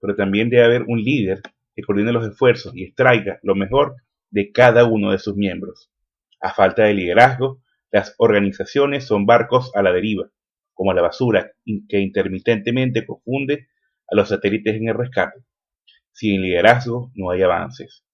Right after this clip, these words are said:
Esto es todo por hoy. Te habló Heradio Luces,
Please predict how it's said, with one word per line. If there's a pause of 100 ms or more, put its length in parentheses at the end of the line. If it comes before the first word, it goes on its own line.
(100)
Esto
es
todo
por
hoy. (420)
Te
habló
Heradio
Luces,